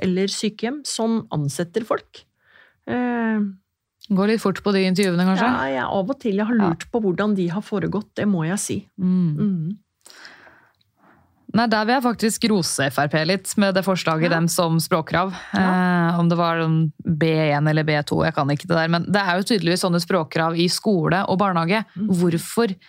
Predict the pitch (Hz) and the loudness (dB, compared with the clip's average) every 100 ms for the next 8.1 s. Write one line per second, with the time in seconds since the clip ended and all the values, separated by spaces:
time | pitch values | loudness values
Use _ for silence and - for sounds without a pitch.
0 | - - - - 208 240 208 185 180 175 | -20 -10 -8 -2 2 2 0 0 0 2
1 | 220 220 220 214 240 240 254 311 320 277 | 0 2 0 2 2 2 2 2 2 2
2 | - 226 247 226 220 214 247 214 247 262 | 2 0 2 0 2 2 2 2 2 2
3 | 320 269 - 254 247 226 214 220 233 277 | 2 0 0 0 0 2 2 2 2 2
4 | 285 302 285 294 269 302 220 175 170 170 | 2 2 2 2 2 0 0 0 0 0
5 | 196 233 - 359 226 175 165 - - 165 | 0 -2 0 0 0 -4 -6 -6 -4 -6
6 | - - 147 - 208 _ _ _ _ - | -8 -10 -12 -12 -16 _ _ _ _ -8
7 | 202 180 151 208 _ _ _ _ _ - | -4 -4 -4 -8 _ _ _ _ _ -2
8 | 254 | 0